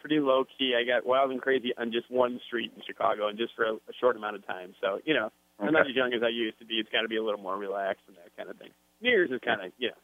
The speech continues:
Speaker 1: it, it's kinda like, uh, Halloween and Valentine's Day and that kind of thing. I don't wanna say for the amateurs,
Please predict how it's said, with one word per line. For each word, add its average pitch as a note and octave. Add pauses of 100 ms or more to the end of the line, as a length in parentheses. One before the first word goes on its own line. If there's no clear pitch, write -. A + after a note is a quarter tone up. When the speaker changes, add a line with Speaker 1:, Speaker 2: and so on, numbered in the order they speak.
(100)
Speaker 1:
it, A#2
it's -
kinda C3+
like, B2
uh, G#2+ (400)
Halloween B2+
and G#2
Valentine's A2
Day A2
and G2+
that G2
kind G2
of G2
thing. G#2 (120)
I B2 (220)
don't D3+
wanna B2
say A2
for B2
the G#2+
amateurs, A2